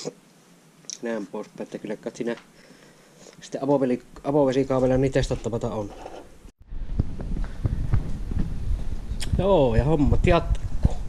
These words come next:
Ja nyt ne pitäisi olla sillä verkkokaupassa sitten, siellä näkyy linkit videon alla tuossa, niin sieltä pitäisi löytyä nyt kaikki vapaat.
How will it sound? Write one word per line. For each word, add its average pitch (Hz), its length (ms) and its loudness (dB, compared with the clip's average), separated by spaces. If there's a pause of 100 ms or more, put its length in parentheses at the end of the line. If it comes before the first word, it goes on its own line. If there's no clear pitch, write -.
(580)
Ja - 160 -2
nyt 151 180 4
ne 147 60 4
pitäisi 147 300 4
olla 151 180 6
sillä 151 280 6 (1700)
verkkokaupassa 165 680 4
sitten, 165 320 2 (880)
siellä 156 240 4
näkyy 160 420 4
linkit 156 400 6 (200)
videon 143 280 6
alla 135 200 2
tuossa, 143 260 4
niin 135 160 0 (920)
sieltä 151 180 4
pitäisi 156 240 4
löytyä 170 320 8
nyt 160 180 6
kaikki 156 340 0
vapaat. 135 400 2